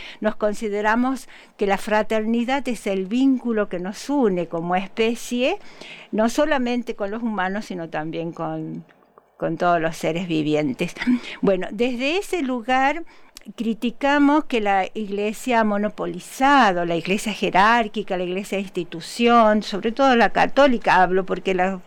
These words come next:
de las protestantes tengo muy poca información, ha, ha, este,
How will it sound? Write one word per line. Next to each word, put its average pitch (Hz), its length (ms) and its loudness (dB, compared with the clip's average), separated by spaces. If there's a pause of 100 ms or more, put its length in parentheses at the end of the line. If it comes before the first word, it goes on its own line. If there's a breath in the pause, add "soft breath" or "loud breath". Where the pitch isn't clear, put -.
de 185 220 -2
las 185 120 -4
protestantes 196 720 2
tengo 185 260 0
muy 185 160 2
poca 196 260 4
información, 226 880 4 (640 loud breath)
ha, 247 280 4
ha, 226 280 6
este, 208 580 2